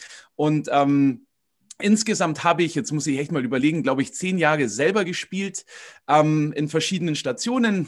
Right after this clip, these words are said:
in Königsbrunn eben, dann mal in München, in Stuttgart, in Valencia, in Innsbruck, äh, durfte da viele Stationen mitnehmen, auch ein Spiel in der Herren-Nationalmannschaft, äh, wo ich der vierte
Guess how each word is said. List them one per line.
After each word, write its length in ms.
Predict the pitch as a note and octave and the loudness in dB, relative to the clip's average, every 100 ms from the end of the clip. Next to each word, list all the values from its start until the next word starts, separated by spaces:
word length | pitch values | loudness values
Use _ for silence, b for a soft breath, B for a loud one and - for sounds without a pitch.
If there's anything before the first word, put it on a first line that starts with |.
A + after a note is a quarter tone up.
| - | -6
in 360 | B2+ C3+ B2+ - | -2 0 0 -4
Königsbrunn 560 | - C#3 B2+ - A3 A3 | -4 -2 -2 2 4 4
eben, 320 | F3+ F3+ E3+ | 2 -2 0
dann 160 | C#3 B2+ | 0 2
mal 180 | C3 | 0
in 80 | C#3+ | 0
München, 460 | F3+ G#3 - F#3 D3+ | 0 -2 -2 -4 -4
in 100 | B2 | -6
Stuttgart, 560 | - G3 - D3+ D3+ | -4 -4 0 2 2
in 160 | - B2+ | -2 0
Valencia, 680 | C3 C#3+ G3 G#3+ G#3+ F3+ F3+ D3 | 4 6 6 4 4 6 4 2
in 120 | B2+ | -4
Innsbruck, 520 | D#3+ G#3+ - E3+ E3 - B B B | 2 2 2 -2 -4 -8 B B B
äh, 140 | B2 | -4
durfte 380 | B2 D#3 E3 D#3 | 0 0 0 0
da 320 | C#3 C#3 C#3+ B B B | 4 4 4 B B B
viele 300 | - G3 F#3 | -2 0 2
Stationen 480 | F3 D#3 E3 D#3 D3+ | 0 0 0 0 2
mitnehmen, 480 | G#3+ G3+ F#3+ F3+ | 0 0 0 2
auch 140 | C#3+ D3 | 2 2
ein 220 | D#3+ F#3+ | 2 2
Spiel 360 | G#3 - F#3 E3+ | 2 -2 -2 0
in 120 | D3 | 2
der 220 | C#3 C3 | 4 2
Herren-Nationalmannschaft, 1400 | A2+ D#3 F3 D3+ D3 C#3+ C3+ E3+ F#3 E3+ F3 D#3 - - B B B | 2 0 2 0 -2 -2 0 2 2 -2 0 -2 -4 -20 B B B
äh, 140 | - | -8
wo 100 | A#2+ | -4
ich 60 | C3 | -2
der 140 | C#3 | -2
vierte 460 | C#3 F#3+ F#3 E3+ D3+ | 2 2 4 4 4